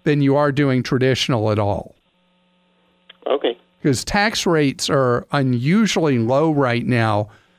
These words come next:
Speaker 1: and we're running these gigantic federal budget deficits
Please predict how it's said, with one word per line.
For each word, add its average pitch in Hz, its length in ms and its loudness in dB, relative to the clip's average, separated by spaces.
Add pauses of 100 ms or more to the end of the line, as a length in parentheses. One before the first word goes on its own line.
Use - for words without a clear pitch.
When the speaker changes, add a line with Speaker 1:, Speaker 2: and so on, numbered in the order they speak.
(120)
Speaker 1:
and 135 180 0
we're 127 100 2
running 156 400 0
these 127 320 0
gigantic 135 1300 -2
federal 143 360 0
budget 135 380 0
deficits 175 680 -2